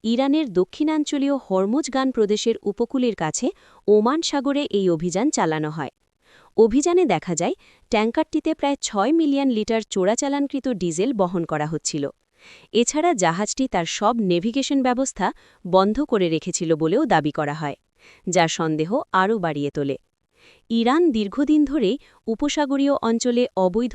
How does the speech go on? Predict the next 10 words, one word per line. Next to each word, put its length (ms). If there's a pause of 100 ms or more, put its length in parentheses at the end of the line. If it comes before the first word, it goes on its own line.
জ্বালানি 420
পাচারের 420
বিরুদ্ধে 400 (100)
কঠোর 380
অবস্থান 480
নিয়েছে। 420 (680)
দেশটিতে 560
জ্বালানির 560
দাম 220
তুলনামূলকভাবে 920